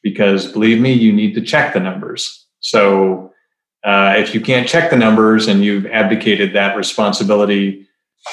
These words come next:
we've certainly heard lots and lots of stories of, of companies that have <laughs> had bookkeepers that have absconded with many, many dollars because the owner was afraid of numbers, didn't like numbers, and they just hired somebody and said, "Here,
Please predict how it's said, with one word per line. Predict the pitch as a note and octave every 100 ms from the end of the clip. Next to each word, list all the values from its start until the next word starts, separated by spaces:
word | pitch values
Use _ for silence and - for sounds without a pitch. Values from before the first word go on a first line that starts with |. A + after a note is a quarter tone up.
| D3+
we've | G#2
certainly | - A2+ G2+
heard | G2+ F#2
lots | G2+ G#2 -
and | G#2
lots | G#2 -
of |
stories | - D3 C3 A#2+ -
of, | G#2 G2 -
of | B2+ G#2 G2 -
companies | A2 F#2+ G#2 G2+ -
that | G2 F#2 - - -
have | D#3 C3+
<laughs> | C#3+
had | A2
bookkeepers | G2 - A#2 G#2+ G#2+ G2+ A#2
that | F#2+ G2
have | F#2+ - - - - - _
absconded | G#2+ - - A#2+ B2+ A2+
with | G#2+
many, | A2 C3 C#3+
many | C#3 C#3
dollars | C3 G#2+ G#2+ G#2+ G#2 - - - _ _ _ _ _
because | G#2+ A2+ G2+ G2 F#2+ - -
the | G2+ G2+
owner | A2+ A2 G#2+ G#2 G2+
was | G2 - -
afraid | G#2+ C#3 C3+
of | A#2+
numbers, | B2 A#2+ A#2 A2 -
didn't | A2+
like | G#2+ G#2+ -
numbers, | G#2+ G#2+ G#2+ G2+
and | G2+
they | G2
just | F#2+ F#2+ -
hired | G#2 G2+ G2 G2 - _ -
somebody | - G#2 G#2 G2+
and | G2
said, | G2+ G2+
"Here, | F#3+ F3+ - -